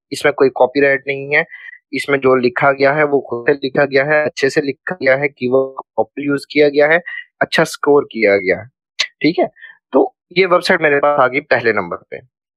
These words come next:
So एसईओ क्या है कि अ, किसी भी website को, अब ये domain है, तो किसी भी website को पहले number पे लाना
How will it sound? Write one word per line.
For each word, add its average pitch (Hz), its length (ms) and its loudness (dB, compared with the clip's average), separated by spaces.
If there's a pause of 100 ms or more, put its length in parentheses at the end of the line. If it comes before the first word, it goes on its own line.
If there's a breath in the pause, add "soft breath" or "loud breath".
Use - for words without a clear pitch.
(200)
So - 160 0 (120)
एसईओ 202 480 -2
क्या 107 180 4
है 110 180 2
कि - 160 -4
अ, - 160 -2
किसी - 360 -10
भी 185 160 -4
website 117 560 0
को, 92 180 -6
अब 98 220 -2
ये 143 100 0
domain 131 360 -2
है, 92 160 -4 (380 loud breath)
तो 175 60 -4
किसी 190 280 -2
भी 202 100 2
website 135 480 0
को 170 100 2
पहले 147 400 0
number 135 280 -2
पे 127 140 -2
लाना 107 400 -2